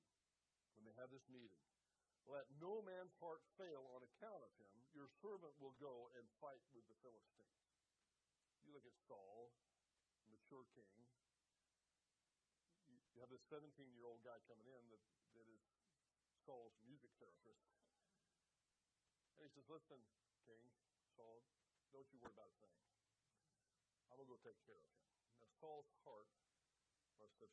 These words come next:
sank at that time. Because he thinks, "Well, I got somebody that's gonna take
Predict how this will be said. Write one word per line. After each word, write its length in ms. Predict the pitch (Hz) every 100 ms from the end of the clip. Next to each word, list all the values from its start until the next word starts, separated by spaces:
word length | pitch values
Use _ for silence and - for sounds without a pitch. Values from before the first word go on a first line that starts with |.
| -
sank 160 | 135 -
at 400 | - - - -
that 160 | - -
time. 160 | - - - - - - - - - _ - _ - - - - - -
Because 240 | 135 147 131
he 80 | 175 -
thinks, 240 | 143 123 - 160
"Well, 160 | 135
I 80 | 117
got 240 | 143 151
somebody 240 | - 135 120
that's 160 | -
gonna 160 | 120 113 107 - - - - - - - _ _ _ _ -
take 160 | 131